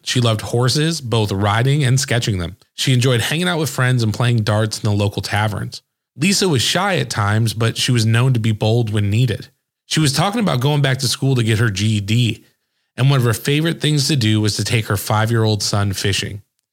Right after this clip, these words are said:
But unfortunately, tragedy would soon befall the young woman. On August twelfth, nineteen eighty-six, Lisa Halstead went out drinking with her live-in boyfriend, John Sott. The couple visited several taverns before heading home,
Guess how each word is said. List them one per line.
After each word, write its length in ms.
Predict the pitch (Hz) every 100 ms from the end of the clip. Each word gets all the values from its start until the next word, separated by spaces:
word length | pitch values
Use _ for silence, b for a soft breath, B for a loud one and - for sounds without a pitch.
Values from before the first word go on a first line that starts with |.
| _
But 100 | 156
unfortunately, 840 | 131 135 139 165 147 120 104 101 98 _
tragedy 580 | - 139 135 135 135 131
would 180 | 110 -
soon 340 | - 135 131
befall 400 | 107 - 113 110
the 100 | 107
young 240 | 98 95
woman. 280 | 95 95 - - _ _ _ -
On 120 | 123
August 440 | 120 123 147 175 -
twelfth, 400 | - 110 110 110
nineteen 380 | 110 117 117 131
eighty-six, 640 | 143 143 - 98 101 -
Lisa 420 | 104 117 135 165
Halstead 460 | 117 117 - 113 107
went 140 | 107
out 160 | 110 123
drinking 400 | 110 143 127 107
with 140 | 104
her 100 | 104
live-in 360 | 107 123 139 135
boyfriend, 600 | 107 107 - 104 104 101
John 380 | - 104 101 95
Sott. 440 | - 98 80 - _ _ _ _ _ -
The 80 | 117
couple 280 | 160 165 160
visited 420 | 156 143 120 110
several 400 | - 147 170 185
taverns 480 | 131 113 107 113 107
before 360 | 107 - 110
heading 240 | 107 110 90
home, 360 | 135 127 98